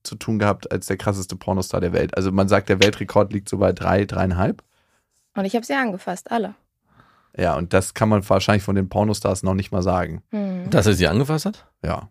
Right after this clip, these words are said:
Speaker 3: Ja, kann
Speaker 1: Manchmal
Speaker 3: sein.
Speaker 1: düdeln den ja rein, ohne
Speaker 3: Ja.
Speaker 1: die anzufassen.
Speaker 3: Ja, stimmt.
Speaker 2: Hm. Ich guck nicht so viel Pornos,
Speaker 1: Und dann
Speaker 2: aber
Speaker 1: hast du ja, ja, ich auch nicht,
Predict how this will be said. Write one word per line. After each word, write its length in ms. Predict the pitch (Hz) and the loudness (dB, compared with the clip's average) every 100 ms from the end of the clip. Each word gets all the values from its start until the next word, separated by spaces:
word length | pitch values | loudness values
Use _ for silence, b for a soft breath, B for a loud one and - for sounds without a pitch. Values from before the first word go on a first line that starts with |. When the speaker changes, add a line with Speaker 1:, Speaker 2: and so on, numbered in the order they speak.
| _ _ _ _ | _ _ _ _
Speaker 3:
Ja, 140 | 85 82 | -8 -6
kann 140 | - | -2
Speaker 1:
Manchmal 240 | 85 90 92 | -2 0 -2
Speaker 3:
sein. 80 | |
Speaker 1:
düdeln 240 | 92 95 92 | -2 0 0
den 160 | 92 | 0
ja 120 | 92 92 | 0 0
rein, 220 | 95 92 | 0 0
ohne 180 | 95 95 | 2 0
Speaker 3:
Ja. 40 | 92 | 0
Speaker 1:
die 60 | |
anzufassen. 540 | 104 - - 92 95 104 | -2 -6 -8 -8 -8 -8
Speaker 3:
Ja, 160 | 113 | -8
stimmt. 240 | - - 185 | -12 -14 -10
Speaker 2:
Hm. 340 | 185 190 202 _ | -8 -10 -14 _
Ich 60 | - | -10
guck 140 | 202 208 | -6 -6
nicht 100 | 202 | -8
so 80 | |
viel 160 | 185 190 | -10 -12
Pornos, 320 | - 196 196 | -10 -8 -2
Speaker 1:
Und 100 | 117 | 2
dann 120 | 117 | 4
Speaker 2:
aber 80 | 110 | 4
Speaker 1:
hast 180 | 139 - | 0 2
du 60 | 123 | 2
ja, 100 | 110 | 2
ja, 400 | 101 _ - - | 0 _ -10 -8
ich 140 | - | -2
auch 80 | 104 | 0
nicht, 200 | 95 - | 0 -2